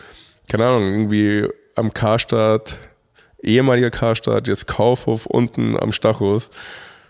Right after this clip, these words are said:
ist es wahrscheinlich so, dass München den Leuten einfach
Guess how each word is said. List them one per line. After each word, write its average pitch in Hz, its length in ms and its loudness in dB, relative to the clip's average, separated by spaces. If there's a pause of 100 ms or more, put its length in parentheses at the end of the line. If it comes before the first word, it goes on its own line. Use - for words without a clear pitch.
(120)
ist 117 140 -2
es 113 120 -2
wahrscheinlich 113 380 2
so, 117 100 2
dass 110 220 2
München 113 560 0
den 104 160 0
Leuten 104 360 2
einfach 101 520 -2